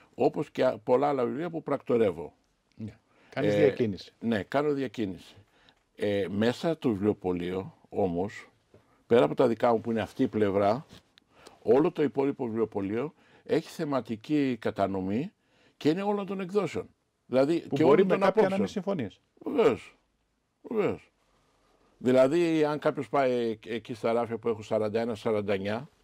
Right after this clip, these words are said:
Speaker 1: τα, τα πιο πολλά βιβλία, εγώ δεν συμφωνώ. Αλλά πρέπει να υπάρχουνε. Γιατί; Γιατί εγώ δεν συμφωνώ τώρα.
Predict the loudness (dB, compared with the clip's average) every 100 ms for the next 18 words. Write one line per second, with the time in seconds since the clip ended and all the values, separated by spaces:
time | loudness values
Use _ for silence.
0 | _ _ _ _ _ _ _ _ _ _
1 | 2 4 6 6 6 6 4 4 2 0
2 | -2 -4 -4 -4 0 0 0 -2 2 2
3 | 0 -12 _ _ _ _ _ _ _ _
4 | _ -4 2 2 0 -4 -8 -6 -10 -14
5 | _ -20 -20 _ _ _ _ _ _ _
6 | _ -2 -2 -2 -6 0 0 0 -8 -14
7 | _ _ _ _ _ -2 0 0 -2 -4
8 | -6 _ _ _ _ _ _ -2 2 4
9 | 2 2 4 4 2 -2 -4 -4 0 0
10 | 0